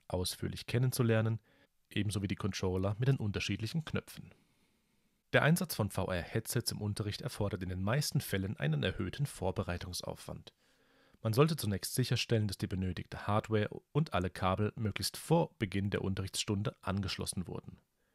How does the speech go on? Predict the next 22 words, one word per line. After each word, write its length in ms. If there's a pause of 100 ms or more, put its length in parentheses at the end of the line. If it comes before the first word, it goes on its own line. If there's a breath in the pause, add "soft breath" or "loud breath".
(840)
Außerdem 360
sollte 260
der 140
Raum 220
entsprechend 500
ausgewählt 520
und 100
vorbereitet 580
sein, 300 (540 loud breath)
sodass 240
das 140
Verletzungsrisiko 880
beim 200
V-R-Erlebnis 840
so 120
gering 320
wie 100
möglich 400
gehalten 400
werden 240
kann. 300 (960)
Generell, 600